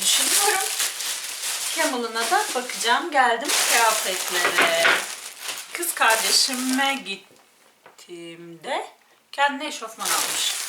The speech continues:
Mango'dan çok hoşuma gitti. Onu da denedim. Onunkilerin bir büyük bedenini ben aldım. O benden çok daha zayıf.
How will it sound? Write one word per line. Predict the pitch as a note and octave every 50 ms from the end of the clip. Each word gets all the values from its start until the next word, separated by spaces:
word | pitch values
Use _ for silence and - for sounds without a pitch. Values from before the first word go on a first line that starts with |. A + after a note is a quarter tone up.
| - - - - - - -
Mango'dan | - G#3+ G#3+ G#3+ G#3+ G#3 F#3+ F#3 F3+ F#3+ - -
çok | - - F4+ - -
hoşuma | F#3 - - - F#3+ G3
gitti. | F#3 - - - F4+
Onu | F4 D#4+ D4+
da | E4 C4
denedim. | C4+ C#4 C#4 D#4 F#4+ F4+
Onunkilerin | D4+ C#4 C4 - C4+ D4+ D#4 D4+ C#4+
bir | D#4 D#4 B3+ A#3+
büyük | A#3+ A#3 - -
bedenini | C4 B3+ F3 G3 D4 D4 - - B3
ben | B3 A3
aldım. | G#3 F#3 E3+ E3+ - D4+ C#4+
O | B3 A#3+
benden | A#3+ A3+ A3+ B3 B3 B3 -
çok | - D4 D4 D4 -
daha | G#3+ G3 G#3 C#4 D#4+ E4+
zayıf. | - C#4 G3+ F#3 F3+ F#3 G#3+ G#3 - -